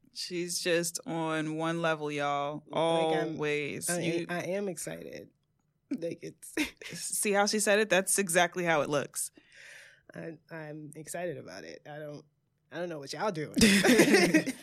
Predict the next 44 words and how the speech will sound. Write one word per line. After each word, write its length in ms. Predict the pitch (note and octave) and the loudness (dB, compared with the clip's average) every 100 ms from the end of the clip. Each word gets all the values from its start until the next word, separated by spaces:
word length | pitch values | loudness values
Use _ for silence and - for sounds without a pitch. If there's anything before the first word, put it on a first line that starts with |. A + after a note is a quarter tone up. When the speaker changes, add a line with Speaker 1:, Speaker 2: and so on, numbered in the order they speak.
| - - | -16 -18
Speaker 2:
Like, 180 | D3 - | -8 -2
y'all 180 | G#3 | 0
look 120 | E3+ - | 0 -2
crazy. 420 | F#3 G3 - - _ _ _ _ F#3 _ - | -4 -4 -8 -16 _ _ _ _ -20 _ -14
Speaker 1:
Well, 260 | - - C3 _ _ _ _ _ _ - - | -12 -12 -14 _ _ _ _ _ _ -20 -10
got 160 | B2+ C3+ | -6 -4
my 80 | D3+ | -4
Speaker 2:
Okay. 80 | G#2 | -6
Speaker 1:
ass 160 | A2+ - | -8 -12
beat 260 | A2+ - | -12 -12
for 120 | - | -12
mine, 360 | A#2+ C#3+ C3 A#2+ | -8 -8 -8 -10
but 220 | B2 A#2 - - | -12 -12 -12 -14
okay. 320 | D#3+ C3+ C3+ - _ _ _ - | -12 -12 -14 -18 _ _ _ -6
Speaker 2:
No, 540 | G3 F#3+ F3 E3 D#3 D#3 | -2 0 -2 -2 -6 -6
my 100 | G3 | -6
mom, 280 | G3+ G3+ G3 | -2 -2 -2
I 40 | - | -4
think 160 | C4+ | -2
my 80 | G#3+ | 0
mom 180 | G3+ F#3 | 0 -2
was, 140 | D#3+ | -6
ex-, 140 | D#3 - - | -10 -12 -10
like, 280 | D3+ C3+ | -8 -8
happy 420 | - D#3 D3+ D#3+ D#3 | -10 -8 -8 -8 -10
about 340 | C3+ C#3 - D3+ | -8 -12 -14 -16
the 80 | C3+ | -12
way 380 | C#3 D3 C3+ C#3 _ _ _ | -10 -10 -12 -14 _ _ _
that 100 | F3 | -8
I 80 | D#3 | -6
turned 240 | D3 D#3 C#3+ | -6 -8 -8
out, 120 | C#3+ | -6
how 100 | D3+ D3 | -6 -6
mellow 380 | D3+ D3+ D#3+ | -6 -8 -8
I 100 | E3+ | -10
am, 200 | F3 F3+ | -8 -8
'cause 220 | F3+ E3+ - | -6 -6 -2
I 60 | |
don't 80 | G#3 | -4
think 100 | B3 | -4
she 120 | - A3+ | -4 -2
could 100 | G3 | -2
have 80 | |
handled 340 | F#3+ F#3 E3 | -2 -2 -4